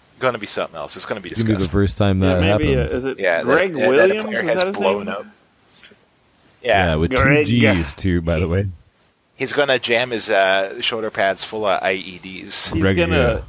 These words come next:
Speaker 3: he's gonna
Speaker 1: They're gonna,
Speaker 3: step over
Speaker 1: they're
Speaker 3: an
Speaker 1: gonna isis
Speaker 3: offensive
Speaker 1: him.
Speaker 3: coordinate for a little bit. Come up with a little
Speaker 2: Mm.
Speaker 3: rub play, just take Hayden's out, taking him out, bust up his knees permanently, end his career.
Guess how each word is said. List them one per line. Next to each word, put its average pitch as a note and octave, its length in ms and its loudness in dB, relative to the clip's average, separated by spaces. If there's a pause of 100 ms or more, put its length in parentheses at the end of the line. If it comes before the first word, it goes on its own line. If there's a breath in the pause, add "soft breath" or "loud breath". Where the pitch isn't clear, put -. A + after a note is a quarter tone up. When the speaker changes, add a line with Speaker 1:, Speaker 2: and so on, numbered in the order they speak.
(100)
Speaker 3:
he's D#3+ 220 -6
gonna G3+ 240 0
Speaker 1:
They're A#2+ 80 -4
gonna, A2+ 140 -4
Speaker 3:
step F3 200 2
over C#3+ 380 2
Speaker 1:
they're A2 100 -4
Speaker 3:
an A2+ 60 0
Speaker 1:
gonna A2+ 120 2 (120)
isis A#2+ 160 2
Speaker 3:
offensive - 220 -6
Speaker 1:
him. - 40 -10
Speaker 3:
coordinate A2+ 640 -4
for A#2+ 140 -6
a A#2 60 0
little G#2+ 200 -2
bit. A2 340 -2 (960)
Come D3 160 0
up C#3 160 -2
with B2 100 0
a B2+ 60 2
little B2+ 340 2
Speaker 2:
Mm. G2 60 -4
Speaker 3:
rub D3 340 2
play, G#3 540 0 (180)
just A#2+ 300 -4 (140)
take A#2+ 300 0
Hayden's A#2+ 460 0
out, A2+ 220 0 (140)
taking C3 360 -2
him A#2+ 140 -4
out, A#2 260 -6 (960)
bust C3 320 0
up B2 140 2
his A2+ 120 -2
knees A#2 380 -4
permanently, A#2+ 680 -2 (460)
end C3+ 160 -4
his A2+ 160 -6
career. A2+ 500 -6